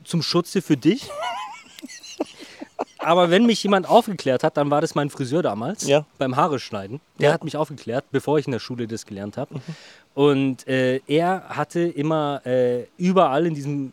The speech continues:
Speaker 1: das war ein Friseurgeschäft, da konnte jeder rein. Da konnte
Speaker 2: Ja.
Speaker 1: die Oma sich die Haare schneiden lassen, der junge Coole von der Schule, der Opa, jeder konnte da rein. Die ganze Familie,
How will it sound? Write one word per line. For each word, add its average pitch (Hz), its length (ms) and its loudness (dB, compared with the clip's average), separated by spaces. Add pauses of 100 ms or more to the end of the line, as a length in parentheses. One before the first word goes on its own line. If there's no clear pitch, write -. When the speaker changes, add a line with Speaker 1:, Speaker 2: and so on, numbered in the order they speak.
Speaker 1:
das 123 160 -8
war 127 80 -6
ein 135 140 -4
Friseurgeschäft, 135 680 -4
da 123 60 -4
konnte 127 320 -8
jeder 123 380 2
rein. 92 220 -6
Da - 80 -6
konnte 123 200 2
Speaker 2:
Ja. 139 60 4
Speaker 1:
die 123 120 -6
Oma 131 220 0
sich 151 140 -6
die 156 100 -2
Haare 143 180 0
schneiden 143 220 -6
lassen, 139 320 -2 (280)
der 120 100 -4
junge 139 260 -2
Coole 151 280 -2
von - 120 -4
der 131 100 0
Schule, 175 440 2 (340)
der 135 160 -2
Opa, 170 300 2
jeder 147 320 2
konnte 127 180 -6
da 120 80 -2
rein. 110 240 -6
Die 117 60 -8
ganze 135 240 -4
Familie, 175 440 2